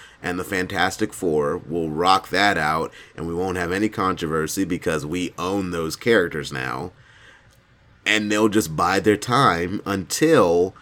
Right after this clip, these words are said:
the day comes when they can get Spider-Man back and then work him, and then work some scenario to, like, to,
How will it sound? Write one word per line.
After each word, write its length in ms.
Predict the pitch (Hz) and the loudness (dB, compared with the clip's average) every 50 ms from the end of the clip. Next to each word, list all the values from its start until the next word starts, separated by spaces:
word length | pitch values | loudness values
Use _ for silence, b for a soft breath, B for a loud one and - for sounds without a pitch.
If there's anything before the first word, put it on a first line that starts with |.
| b b b b b b - | b b b b b b -8
the 200 | 73 101 98 90 | -4 -2 -2 0
day 260 | 80 101 101 104 104 | 0 0 2 2 0
comes 720 | - - - 120 110 107 92 85 82 90 95 - - - - - | 0 0 0 2 2 4 2 0 -2 -4 -6 -6 -6 -8 -8 -8
when 400 | 90 92 95 98 92 90 85 87 | -6 -2 0 0 0 0 -2 0
they 160 | 90 92 98 | 0 0 0
can 300 | - - 98 90 82 73 | 0 -2 -6 -6 -6 -8
get 340 | 65 - 90 104 110 - - | -6 -2 0 0 0 0 -2
Spider-Man 680 | - - 92 92 92 92 90 90 85 82 85 80 82 | -10 -4 -2 -2 -2 -2 -2 -2 -4 -4 -4 -4 -4
back 540 | 80 104 120 117 90 87 - - - - - _ _ _ _ _ _ _ _ _ _ _ _ _ b b b b b b b b b b b b b b - | -4 -2 0 2 2 2 0 -2 -8 -20 -20 _ _ _ _ _ _ _ _ _ _ _ _ _ b b b b b b b b b b b b b b 2
and 240 | 117 123 123 120 117 | 4 4 6 6 4
then 260 | 113 110 113 117 113 101 | 4 4 4 4 4 4
work 320 | 101 104 107 107 - 131 | 6 6 6 6 6 4
him, 160 | 117 113 117 - | 2 2 2 2
and 160 | 110 113 117 | 2 4 4
then 160 | 117 113 107 | 4 4 6
work 260 | 104 107 110 113 110 - | 6 6 6 6 4 0
some 400 | - - 113 110 110 113 113 110 | -2 0 2 2 2 2 0 -2
scenario 680 | - - 110 107 104 101 101 101 104 104 104 107 107 | 0 0 0 2 2 2 4 4 4 6 6 4 4
to, 80 | 104 107 | 4 2
like, 360 | 95 104 104 92 69 - _ - | 2 2 2 0 -2 -12 _ -4
to, 180 | - 131 120 | 0 0 0